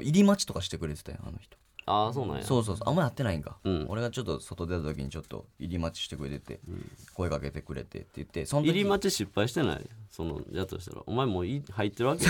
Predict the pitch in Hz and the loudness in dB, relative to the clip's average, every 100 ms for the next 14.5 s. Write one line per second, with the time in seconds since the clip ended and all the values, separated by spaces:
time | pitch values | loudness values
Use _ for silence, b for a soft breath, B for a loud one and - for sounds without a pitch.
0 | 131 185 170 143 123 185 - 202 - 104 | 10 12 12 12 10 6 4 4 4 2
1 | 82 - - - 127 139 139 180 151 110 | 2 -2 0 4 4 4 4 6 6 6
2 | 104 92 - 101 101 90 87 120 123 123 | 6 6 8 8 6 2 2 4 6 4
3 | 120 98 69 73 190 69 - 139 123 - | 2 0 2 2 2 8 12 12 10 -2
4 | - 143 131 101 80 - 160 120 - - | -2 0 2 2 0 2 2 2 -2 -14
5 | - - 131 143 135 120 - 143 117 - | -4 2 2 4 2 0 -4 0 0 -2
6 | - _ _ - - 123 120 - 117 - | -8 _ _ -12 -6 4 6 6 0 -2
7 | 135 135 101 110 - 107 - 117 123 - | -4 0 -2 -2 -6 -6 -4 0 2 2
8 | 92 82 78 - 87 82 92 110 90 82 | 2 -4 -6 -8 -4 -2 -4 0 0 0
9 | - 82 87 82 76 78 82 90 85 110 | 0 -2 0 -2 -2 0 0 -2 0 -2
10 | - - 90 135 139 107 85 80 80 71 | 0 -2 -2 -4 -4 -2 -2 -2 -2 -2
11 | 67 62 - 50 - - - 92 87 113 | -2 -6 -8 -10 -12 -12 -4 -4 -2 2
12 | 95 92 82 85 73 58 B B B B | 2 2 -2 -2 -2 -4 B B B B
13 | B - 214 214 185 160 143 87 - - | B 2 4 6 6 6 4 0 -2 -12
14 | _ - 98 87 | _ -6 -4 -4